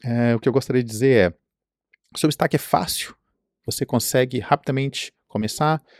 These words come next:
Medium é fácil, você consegue rapidamente começar. Os dois eu acho que vão gerar seguidores, o Substack muito mais, porque eu acho que ele faz por onde, ele força esses seguidores.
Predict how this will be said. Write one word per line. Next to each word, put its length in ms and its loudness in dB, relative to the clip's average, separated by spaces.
Medium 460 0
é 20 -2
fácil, 560 0
você 180 -12
consegue 420 -4
rapidamente 460 -4
começar. 520 -4
Os 140 2
dois 240 4
eu 100 4
acho 180 0
que 100 -4
vão 380 0
gerar 520 4
seguidores, 840 2
o 40 -6
Substack 480 -2
muito 200 -2
mais, 260 0
porque 240 -6
eu 60 4
acho 120 0
que 60 -4
ele 80 0
faz 460 -4
por 180 -2
onde, 200 0
ele 60 0
força 600 0
esses 220 -4
seguidores. 760 -4